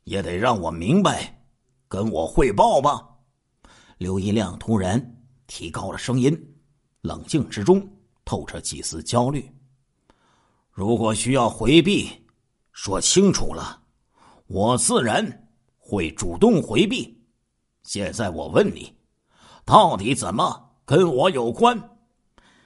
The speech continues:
？”“其实也没啥。”“说。”“刘局长，你说。”“张道胜是不是你表弟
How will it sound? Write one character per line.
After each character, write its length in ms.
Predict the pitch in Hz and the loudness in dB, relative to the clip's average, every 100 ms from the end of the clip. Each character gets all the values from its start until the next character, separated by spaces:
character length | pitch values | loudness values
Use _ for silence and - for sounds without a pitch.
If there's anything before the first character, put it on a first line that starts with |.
| _ _ _ _ | _ _ _ _
？”“其 380 | - - - 170 | -4 -4 2 2
实 400 | - 135 190 170 123 - - _ _ | 2 0 0 0 -2 -12 -20 _ _
也 160 | - 92 | -12 -10
没 240 | - 226 | -4 0
啥。 360 | - - - - _ _ _ _ - | 0 -2 -6 -14 _ _ _ _ -4
”“说。 560 | - 240 - - _ _ _ _ - _ _ | 2 2 2 -4 _ _ _ _ -20 _ _
”“刘 240 | 123 131 | -2 -2
局 180 | - 131 | 0 -2
长， 320 | 110 71 - _ _ _ | -2 -6 -12 _ _ _
你 500 | 113 135 127 175 - _ _ - | -2 -2 0 -4 -6 _ _ 2
说。 640 | - 339 320 - - _ _ _ _ _ _ _ | 6 8 6 4 -20 _ _ _ _ _ _ _
”“张 220 | - 170 | -2 0
道 200 | 170 160 | 2 0
胜 400 | 113 190 135 - _ _ _ | 0 -2 -4 -12 _ _ _
是 320 | - - 220 143 | -8 -4 0 0
不 140 | 127 | 0
是 180 | 175 131 | 0 -2
你 180 | 98 156 | -2 -2
表 280 | 131 76 | -2 -6
弟 360 | - 202 - | -2 -4 -4